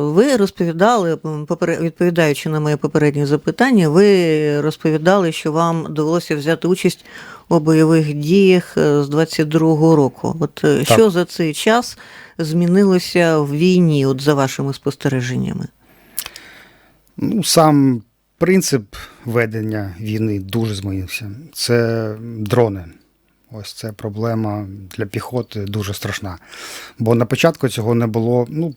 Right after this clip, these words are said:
Speaker 2: майже взагалі. Щось там десь, може, прилетіло, ми навіть особливої уваги не звертали на це. А от двадцять четвертий рік,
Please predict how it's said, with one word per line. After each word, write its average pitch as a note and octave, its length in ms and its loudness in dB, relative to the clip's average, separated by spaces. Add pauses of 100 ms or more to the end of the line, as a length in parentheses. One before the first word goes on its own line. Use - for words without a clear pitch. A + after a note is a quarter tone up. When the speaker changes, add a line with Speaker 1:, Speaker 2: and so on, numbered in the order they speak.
(100)
Speaker 2:
майже A#2 300 0
взагалі. F#2+ 520 -8 (480)
Щось - 360 -10
там A2+ 260 -2
десь, A#2 300 -2
може, G#2 320 -6
прилетіло, B2 960 -2
ми B2+ 220 4
навіть G#2+ 540 -4 (440)
особливої A#2+ 560 2
уваги A#2+ 440 0
не A2 280 -4
звертали F#2+ 400 -8
на A#2+ 80 2
це. - 220 -6 (1400)
А B2 160 2
от B2 180 -2
двадцять C3+ 340 0
четвертий E3 560 -2
рік, D3+ 180 0